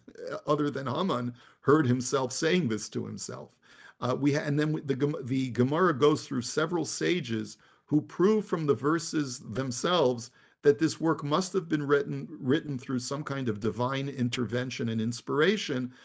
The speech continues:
because it gives us information that only God himself would have, such as Rabbi Akiva's statement. It's, uh, the, the Hag-, the Megillah says, "Vatihi Esther noseit chen be'enei kol ro'eha,"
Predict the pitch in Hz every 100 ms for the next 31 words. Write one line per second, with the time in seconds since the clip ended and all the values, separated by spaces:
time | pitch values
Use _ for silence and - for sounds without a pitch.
0 | - - 143 151 131 131 117 170 165 156
1 | - 160 147 - 143 151 185 - 151 127
2 | - 139 143 127 123 120 120 113 - 117
3 | 107 - 131 120 123 104 - _ _ _
4 | _ _ _ _ - 147 127 127 120 -
5 | _ - - 120 110 123 123 - 233 185
6 | - 123 120 117 104 107 - 113 101 113
7 | 113 117 - 113 117 113 110 - 107 113
8 | 110 110 107 101 139 165 127 160 175 139
9 | 123 - - - - 139 123 127 143 165
10 | 139 120 - 156 147 131 123 147 127 -
11 | 131 131 120 120 120 107 107 127 139 147
12 | 190 190 120